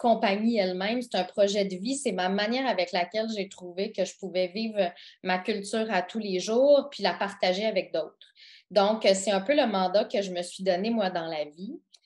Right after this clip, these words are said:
Euh, puis, ben, présentement, euh,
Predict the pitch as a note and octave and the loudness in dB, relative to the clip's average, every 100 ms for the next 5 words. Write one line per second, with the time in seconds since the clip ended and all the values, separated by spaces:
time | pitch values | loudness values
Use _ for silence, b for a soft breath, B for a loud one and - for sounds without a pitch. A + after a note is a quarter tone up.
0 | b F#3 F#3 F#3+ F#3+ - A3+ A3+ A3+ F#3+ | b -2 2 2 0 -4 -2 0 0 2
1 | G3 G3 - D#4 D4+ A#3+ G3+ B3+ B3+ D4 | 2 2 0 0 0 -2 -4 -4 -2 0
2 | E4+ E4+ _ _ _ _ _ G3+ G3 | 0 -2 _ _ _ _ _ 2 2